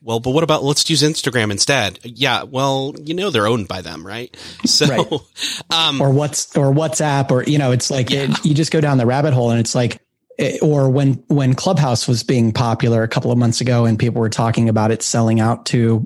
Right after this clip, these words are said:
Speaker 2: some other company, it's just always so sad to me that we allow that concentration of power in what really is, is now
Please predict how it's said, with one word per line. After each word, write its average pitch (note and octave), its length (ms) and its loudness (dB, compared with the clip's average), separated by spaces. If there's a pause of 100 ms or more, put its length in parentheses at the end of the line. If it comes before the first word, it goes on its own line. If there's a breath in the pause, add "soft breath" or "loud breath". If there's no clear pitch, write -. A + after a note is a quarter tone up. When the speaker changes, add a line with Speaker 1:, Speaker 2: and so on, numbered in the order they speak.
(120)
Speaker 2:
some B2+ 200 0
other A2+ 200 0
company, B2 420 0
it's A#2+ 300 -2
just - 240 -4 (100)
always D3 400 2
so B2+ 140 0
sad B2 500 0 (280)
to - 100 -2
me B2+ 500 2 (320 loud breath)
that B2 320 -2
we B2 280 2
allow A#2+ 360 2
that A2+ 280 -2
concentration A#2+ 840 2
of G#2 320 0
power A2 560 0 (460 loud breath)
in B2 540 2
what C3+ 260 0
really D#3 260 4
is, A#2 320 0
is A2+ 180 0
now B2+ 480 2